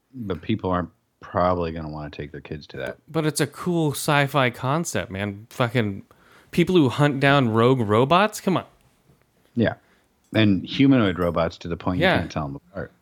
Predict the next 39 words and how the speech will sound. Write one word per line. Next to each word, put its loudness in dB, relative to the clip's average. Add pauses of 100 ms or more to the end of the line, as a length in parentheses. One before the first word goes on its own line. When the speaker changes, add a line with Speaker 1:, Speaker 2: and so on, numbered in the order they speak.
Speaker 2:
Yeah, 2
and 0
they're -4
called 0
Blade 2
Runners? 2
Dude, 0
that's 0
a 0
fucking 0
killer 2
<laughs> -
name. -2 (540)
It's -16
like, -2
Jesus. -8 (840)
Speaker 1:
Mm-hmm. 4 (760)
Speaker 2:
It's -12
like, 4
that's 2
a 0
great 2
concept. 2 (640)
<clears throat> 0
Speaker 1:
Yeah, 4
but 0
it -12
doesn't 2
have 4
Naruto 2
or 2
fucking 0
My 2
Hero 0 (140)
Academia 0
in 2
it 0
or 2
whatever. 0